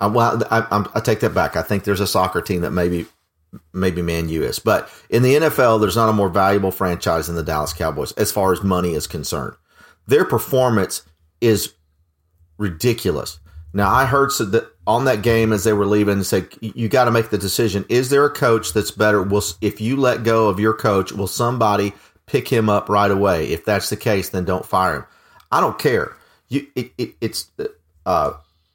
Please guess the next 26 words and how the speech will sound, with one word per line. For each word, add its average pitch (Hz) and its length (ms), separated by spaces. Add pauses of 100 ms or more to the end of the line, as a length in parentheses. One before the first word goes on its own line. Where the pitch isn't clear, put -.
(160)
Prestige 139 400
Worldwide 127 340
and 110 80
I 98 80
talk 107 240
about 101 140
it. - 100
It, - 180
it, - 220 (100)
the 113 200
definition 135 640
of 98 60
insanity 104 720
is 104 180
doing 113 220
the 98 80
same 127 340
thing 110 320
over 107 280
and 101 100
over 104 300
and - 120
expecting 104 640
a 90 40
different - 440
result. 90 500